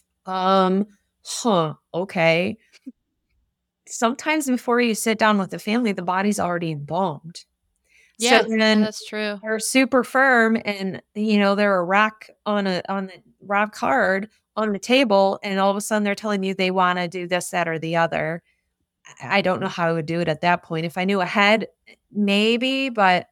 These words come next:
Speaker 1: mm, logistical nightmare to me is what it sounds like. And I would hate to fail that family by trying to do something and it going horrifically wrong.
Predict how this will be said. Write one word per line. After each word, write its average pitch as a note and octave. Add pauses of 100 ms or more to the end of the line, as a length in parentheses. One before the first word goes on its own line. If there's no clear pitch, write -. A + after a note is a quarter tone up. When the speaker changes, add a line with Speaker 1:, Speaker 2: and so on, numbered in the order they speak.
(160)
Speaker 1:
mm, F#3+ (260)
logistical A3
nightmare D#3
to E3+
me D#3
is D3
what D3+
it -
sounds E3
like. E3+
And F#3
I F#3+
would G3
hate A3
to C4+
fail E3+
that E3
family F3 (300)
by E3
trying G#3+
to B3+
do B3+
something B3+
and G3+
it G#3
going F3+ (260)
horrifically G3
wrong. C#3+